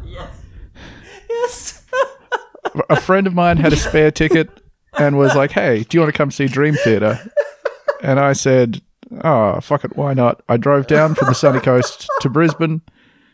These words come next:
Speaker 2: to see Pain of Salvation and Dream Theater, and it was the fucking worst. It was the most boring shit I've ever had to sit through in my entire life. I love how Dream Theater do that thing where they're like,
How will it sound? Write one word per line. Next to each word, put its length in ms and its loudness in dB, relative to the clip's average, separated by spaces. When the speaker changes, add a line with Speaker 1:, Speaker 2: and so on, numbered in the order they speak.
Speaker 2:
to 140 -4
see 400 -2
Pain 300 -2
of 100 -2
Salvation 600 0
and 240 -2
Dream 280 -2
Theater, 420 2
and 120 2
it 100 0
was 160 -4
the 100 -4
fucking 540 -2
worst. 540 0
It 1400 -8
was 100 4
the 80 0
most 240 2
boring 360 4
shit 280 2
I've 120 2
ever 160 2
had 120 -2
to 80 -4
sit 260 -2
through 220 2
in 60 0
my 200 4
entire 340 0
life. 440 0
I 100 2
love 200 2
how 240 4
Dream 320 0
Theater 280 0
do 200 2
that 200 2
thing 220 0
where 140 4
they're 180 4
like, 480 2